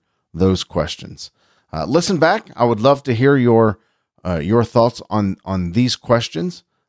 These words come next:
Let me know. Send me a text, five one three, three nine nine, six four six eight. Again, five one three, three nine nine, six four six eight. That's my text number. In fact, you can just leave a voicemail on there if you want. You can just call and leave a voicemail,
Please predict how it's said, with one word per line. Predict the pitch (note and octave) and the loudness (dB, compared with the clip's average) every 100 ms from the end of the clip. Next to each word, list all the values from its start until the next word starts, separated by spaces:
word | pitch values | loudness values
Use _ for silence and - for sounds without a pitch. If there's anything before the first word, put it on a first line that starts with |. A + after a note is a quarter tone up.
| - | -2
Let | C#3+ | 2
me | G#3 | 4
know. | G3+ G#2+ C#2+ | 4 2 -2
Send | - - D#3+ | -6 -2 0
me | D3+ | 0
a | |
text, | C3+ F#2 - - | 0 -2 -4 -2
five | A2+ B2+ | -2 0
one | C3+ | -4
three, | B2 C3 | -2 -4
three | C#3+ - B2 | -4 -4 0
nine | A#2 A2 | 0 2
nine, | G#2+ G#2 | 0 -2
six | - A2+ | -6 -12
four | - F#2+ | -6 -4
six | F2 F2+ - | -4 -6 0
eight. | C#3 E3 _ _ _ _ | 0 0 _ _ _ _
Again, | - G2 E2+ | -4 -2 -2
five | - G2+ G2+ | 0 0 0
one | G#2 | -2
three, | F#2+ G#2+ | 0 -2
three | A2 A2 G#2+ | -2 -2 0
nine | G2+ G2 | 2 2
nine, | F#2 F#2 | 0 -2
six | - G2 - | -6 -14 -8
four | F2 | -8
six | - G2+ - - G#2 - C3 | -6 -6 -8 -6 -6 -4 -2
eight. | D#3+ - | -2 -2
That's | A2 - | -2 0
my | F#2+ | 0
text | - A#2+ - G#2 | 0 -4 -4 -2
number. | G2 B2+ D3 _ - - | 0 -2 -4 _ -12 -2
In | C#3 | 0
fact, | A#3 A#3+ - | 2 0 0
you | G#3+ | 0
can | A#3+ | 0
just | E3+ A#2 | 0 0
leave | C#3+ A#2+ | 0 0
a | |
voicemail | F2+ C3 C3 F#2 D2+ - _ - | 2 2 2 -2 -4 -6 _ -2
on | F#2+ | 0
there | G2+ F2+ | 2 2
if | E2+ F2+ | -2 0
you | G#2 | 0
want. | G2 G2 | 0 -2
You | |
can | F#2+ | -4
just | F2+ F2 | -4 -4
call | - G#2 G2+ | 0 2 2
and | F2+ | 0
leave | F#2 | -2
a | E2+ | -4
voicemail, | E2+ F#2+ - E2 G2 | -2 -2 -2 -2 -4